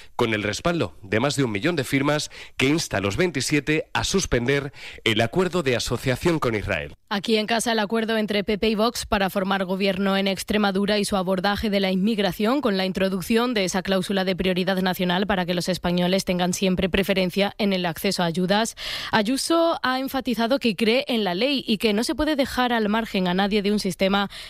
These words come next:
Speaker 2: en el que ha contribuido, una postura que ha provocado las críticas de Abascal. Desafía a la presidenta madrileña a presentar un recurso si lo considera ilegal. Julia Molina.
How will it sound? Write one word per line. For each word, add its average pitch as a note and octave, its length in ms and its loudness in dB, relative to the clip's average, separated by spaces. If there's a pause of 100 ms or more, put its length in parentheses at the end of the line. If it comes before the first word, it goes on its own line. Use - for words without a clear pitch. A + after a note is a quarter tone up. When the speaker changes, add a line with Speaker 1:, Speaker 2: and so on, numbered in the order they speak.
Speaker 2:
en F#3+ 140 2
el F3 160 2
que F#3+ 140 0
ha E3+ 100 0
contribuido, F#3+ 800 2
una F3 220 -4
postura A#3 500 2
que F#3 140 -6
ha E3 40 -4
provocado F3+ 440 0
las F#3 160 0
críticas F#3 420 -2
de F3 80 2
Abascal. F#3 520 0 (260)
Desafía F#3 640 2
a - 80 -4
la E3+ 120 -2
presidenta F3 520 0
madrileña F#3+ 720 2
a G3 180 -2
presentar F#3 380 0
un A#3+ 140 4
recurso G3+ 420 2
si G3 100 -2
lo F3+ 100 2
considera F3+ 480 2
ilegal. F3 400 0
Julia G3+ 300 2
Molina. G3 420 0